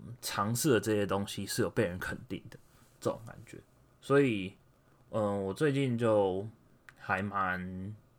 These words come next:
呃，看重这件事情的，就是很希望大家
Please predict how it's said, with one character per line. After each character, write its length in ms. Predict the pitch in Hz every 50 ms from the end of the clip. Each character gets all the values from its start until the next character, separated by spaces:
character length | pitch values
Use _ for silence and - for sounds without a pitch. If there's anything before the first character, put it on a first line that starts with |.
| _ _ _ _ - - - _ - - _ _ _ - _ _ _ _ _ _ _ _ - - -
呃， 340 | - - 101 92 92 92 90 -
看 240 | - - 160 123 110
重 220 | 104 110 104 98
这 80 | 95 95
件 180 | 95 95 92
事 220 | 92 - 110 80 92
情 180 | - - - - -
的， 200 | 50 - - - - -
就 120 | - 98
是 400 | 95 - 95 92 90 90 80 87 101 107 - _ _ _ _ _ _ _ _ _ _ _ _ _ _ _ _ -
很 140 | - 104
希 200 | 104 - - 127
望 200 | 139 143 135 127
大 120 | 120 117 113
家 440 | 107 101 98 98 95 98 98 101